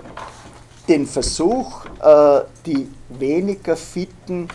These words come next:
von der Reproduktion rauszuziehen durch genetisches Screening, äh, durch Geburtenkontrolle. Eine, eine absolute, äh,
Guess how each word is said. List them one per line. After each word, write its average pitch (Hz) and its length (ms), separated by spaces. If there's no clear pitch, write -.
von 190 320
der 160 180
Reproduktion 139 1040
rauszuziehen 175 1000
durch 147 260
genetisches 117 920
Screening, 196 680
äh, 120 720
durch 143 260
Geburtenkontrolle. 147 1400
Eine, 135 300
eine 123 300
absolute, 147 920
äh, 127 220